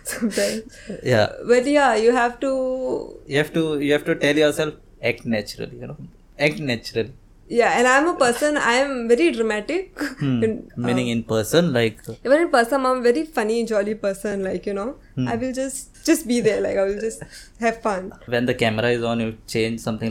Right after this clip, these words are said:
Speaker 2: like that? No,
Speaker 1: No,
Speaker 2: no.
Speaker 1: no, no, no. I think I'm the same. With my friends and all, it's fine. But
Speaker 2: It's crazy, I think.
Speaker 1: yeah, it's more crazier. It gets <laughs> crazier, you know, with my friends. But then, yeah, in the front of camera, like, people say, "How do you, like, you know,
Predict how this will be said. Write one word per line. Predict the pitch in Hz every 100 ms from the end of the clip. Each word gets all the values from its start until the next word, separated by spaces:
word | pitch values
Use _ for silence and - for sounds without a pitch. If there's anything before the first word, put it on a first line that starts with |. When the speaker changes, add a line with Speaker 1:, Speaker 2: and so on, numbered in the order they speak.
| 107
Speaker 2:
like | 104
that? | 139 185
No, | 123
Speaker 1:
No, | 214 320
Speaker 2:
no. | 285 220
Speaker 1:
no, | 196
no, | 185
no. | - 214
I |
think | 226 254
I'm | 226 202 202
the | -
same. | - - - - -
With | 233
my | 233 277 285
friends | 269 285 339 349 - - - - - -
and | 311
all, | 330 339 -
it's | 294 -
fine. | 320 247 202 208
But | 208
Speaker 2:
It's | - -
crazy, | 117 113 113 104
I | 101
think. | -
Speaker 1:
yeah, | 226 196 220
it's | 226 - 262
more | 285
crazier. | 285 196 185 - - -
It | 190 220
gets | 202 -
<laughs> | 208
crazier, | 214 185 190 - - 320 - -
you | 196
know, | 196
with | 202 208
my | 202 208
friends. | 196 220 233
But | 240 254
then, | 262 262
yeah, | 202
in | 196
the | 196
front | 220 226
of | 226 240
camera, | 220 220 233 311 349 -
like, | 208 202
people | 214 214 214 214
say, | 190 202
"How | 220 214
do | 196
you, | 185 190
like, | 202 - 202
you |
know, | 185